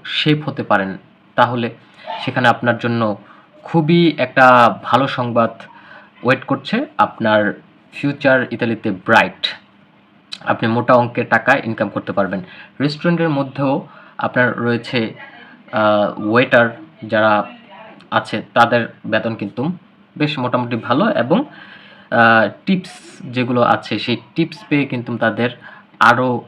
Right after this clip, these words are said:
এক্সট্রা উপার্জন হচ্ছে। দেখা যাচ্ছে যে টিপস মানে এত পরিমাণের পাওয়া হচ্ছে যে টিপস দিয়েই কিন্তু হয়ে যাচ্ছে। এই হচ্ছে দুই ধরনের কাজ গেল। এখন আরও ভালো কাজের দিকে যদি আমি, আহ, একটু যাই, সেই ক্ষেত্রে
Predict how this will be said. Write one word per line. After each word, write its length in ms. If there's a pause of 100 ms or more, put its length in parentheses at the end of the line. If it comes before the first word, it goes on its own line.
এক্সট্রা 340
উপার্জন 400
হচ্ছে। 420 (260)
দেখা 240
যাচ্ছে 480
যে 260 (180)
টিপস 420 (240)
মানে 240 (220)
এত 180
পরিমাণের 420 (120)
পাওয়া 240
হচ্ছে 400 (460)
যে 260 (260)
টিপস 220
দিয়েই 220
কিন্তু 440
হয়ে 120
যাচ্ছে। 360 (600)
এই 320
হচ্ছে 260
দুই 160
ধরনের 260
কাজ 240
গেল। 160 (500)
এখন 280 (120)
আরও 200
ভালো 300
কাজের 360
দিকে 340 (240)
যদি 240
আমি, 440 (140)
আহ, 80 (280)
একটু 400
যাই, 360
সেই 200
ক্ষেত্রে 340